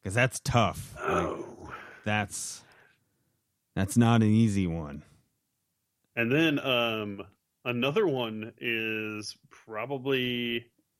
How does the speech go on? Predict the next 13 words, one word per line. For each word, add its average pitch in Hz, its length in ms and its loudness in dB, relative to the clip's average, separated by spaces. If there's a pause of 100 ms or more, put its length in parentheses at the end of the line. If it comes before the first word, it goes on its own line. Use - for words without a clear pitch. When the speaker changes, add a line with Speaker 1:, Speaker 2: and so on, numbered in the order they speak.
(460)
Speaker 2:
uh, 104 200 -2
Jump 117 240 -2
Around. 104 460 -2 (360)
Speaker 1:
Oh, 120 760 4
Mo-, 98 180 -4
House 131 340 0
of 95 80 -10
Pain. 120 580 6
Oh, 117 280 2
I 110 100 4
love 107 280 2
that 98 200 0
song. 87 440 -4